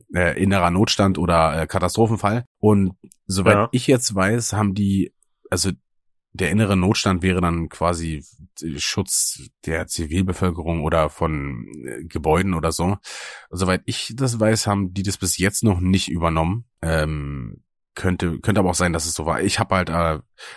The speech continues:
Speaker 1: nichts davon mitbekommen.
Speaker 2: Ich hab auch
Speaker 1: Im
Speaker 2: nicht.
Speaker 1: größten
Speaker 2: Ja, ja.
Speaker 1: Teil leisten die halt Amtshilfe, ähm, was zum Beispiel jetzt,
Speaker 2: Ja.
Speaker 1: ähm, Unterstützung bei der Logistik,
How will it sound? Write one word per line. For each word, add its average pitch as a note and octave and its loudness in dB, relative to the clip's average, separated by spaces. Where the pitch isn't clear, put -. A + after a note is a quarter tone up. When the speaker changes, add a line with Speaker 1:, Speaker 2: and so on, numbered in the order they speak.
Speaker 1:
nichts G#2+ 4
davon G2 2
mitbekommen. F2+ 0
Speaker 2:
Ich G2+ -2
hab G#2 -2
auch G2+ 2
Speaker 1:
Im G2+ 6
Speaker 2:
nicht. - -18
Speaker 1:
größten G2+ 6
Speaker 2:
Ja, F#2+ 4
ja. A2+ 2
Speaker 1:
Teil G#2+ 2
leisten G2 0
die F#2 2
halt F2+ 0
Amtshilfe, G2+ 2
ähm, F2 0
was D#2+ 0
zum E2+ -2
Beispiel F2 0
jetzt, G2+ 2
Speaker 2:
Ja. F2 -2
Speaker 1:
ähm, D#2+ -2
Unterstützung G2 2
bei F#2 4
der F#2 2
Logistik, - 0